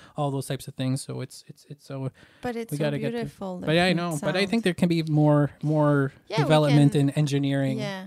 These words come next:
Speaker 1: engineering the instrument
Speaker 2: And you've
Speaker 1: better.
Speaker 2: been researching a bit about that. You
Speaker 1: Yeah,
Speaker 2: got,
Speaker 1: like I
Speaker 2: you
Speaker 1: said, a
Speaker 2: bought
Speaker 1: bunch of people.
Speaker 2: a tr-, three D
Speaker 1: Three D
Speaker 2: printer,
Speaker 1: printer,
Speaker 2: and
Speaker 1: yeah.
Speaker 2: you're trying to make little
Speaker 1: Ergonomic device and key extensions and stuff like that, so that people can just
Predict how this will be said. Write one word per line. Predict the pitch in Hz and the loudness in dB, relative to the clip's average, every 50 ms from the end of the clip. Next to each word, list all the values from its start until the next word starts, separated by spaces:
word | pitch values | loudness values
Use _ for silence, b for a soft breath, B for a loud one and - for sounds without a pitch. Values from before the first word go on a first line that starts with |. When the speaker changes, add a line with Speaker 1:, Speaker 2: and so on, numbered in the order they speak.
| 208 - | -4 -2
Speaker 1:
engineering | 165 170 160 160 156 156 151 151 151 | 0 0 2 2 2 2 2 2 2
the | 143 139 | 2 2
instrument | 139 143 - - 143 139 131 269 | 0 0 0 0 0 0 0 0
Speaker 2:
And | 285 311 | -2 -2
you've | 339 | -2
Speaker 1:
better. | - 139 131 127 127 - | -2 0 0 0 0 -2
Speaker 2:
been | 302 294 294 294 285 - - | -2 -4 -6 -6 -8 -8 -10
researching | 226 262 349 370 - - 226 220 - - 226 214 208 | -10 -10 -8 -8 -6 -6 -6 -8 -8 -12 -12 -10 -10
a | 202 | -10
bit | 196 208 190 | -10 -12 -12
about | 190 196 202 196 196 | -10 -10 -10 -10 -10
that. | 202 226 262 370 - _ | -8 -8 -8 -8 -10 _
You | - 156 | -2 0
Speaker 1:
Yeah, | 156 156 | 0 2
Speaker 2:
got, | - 247 247 233 - - - _ _ | 2 0 0 -4 -8 -16 -20 _ _
Speaker 1:
like | - 143 | -6 -4
I | |
Speaker 2:
you | 139 | -2
Speaker 1:
said, | 127 202 143 139 | -2 0 0 2
a | 139 | 2
Speaker 2:
bought | - | 4
Speaker 1:
bunch | 147 147 143 - | 4 4 4 4
of | |
people. | - 143 - - 214 | 2 2 2 2 2
Speaker 2:
a | - - - 202 202 202 196 196 - _ _ | 0 0 -2 -2 -4 -6 -8 -10 -14 _ _
tr-, | - - - _ _ | -20 -20 -20 _ _
three | - 240 247 | -10 -10 -6
D | 233 214 | 2 4
Speaker 1:
Three | 175 185 | 6 6
D | 190 180 | 6 6
Speaker 2:
printer, | 247 - 180 175 180 180 170 175 | 4 4 2 2 2 2 2 4
Speaker 1:
printer, | |
Speaker 2:
and | 170 160 156 147 147 143 151 | 4 4 4 4 4 2 0
Speaker 1:
yeah. | 220 | -2
Speaker 2:
you're | 214 208 | -6 -10
trying | 202 - - 226 214 214 214 | -12 -12 -10 -10 -10 -10 -8
to | - - 226 | -8 -8 -6
make | 220 214 208 - - | -6 -6 -8 -10 -10
little | 220 214 202 196 190 190 196 - _ | -10 -8 -8 -8 -10 -10 -14 -14 _
Speaker 1:
Ergonomic | - 180 165 165 151 147 147 151 151 147 | -8 -6 -4 -2 -2 0 0 -2 -2 -4
device | - 139 143 143 139 - | -2 -2 -2 -2 0 0
and | 147 135 | -2 -2
key | - - 165 | 0 -2 -2
extensions | 147 127 - - - 143 139 - - 143 135 139 139 | -2 -2 -4 -4 -2 -2 -2 0 -2 0 0 0 -2
and | 135 127 | -4 -4
stuff | - 147 135 | -6 -8 -8
like | 135 131 - | -8 -6 -6
that, | 139 139 - | -6 -6 -4
so | 143 | -4
that | 135 135 | -6 -4
people | - - 180 175 165 | -4 -4 -4 -4 -2
can | - 160 147 | -2 -2 -2
just | 147 - - | -2 -2 -4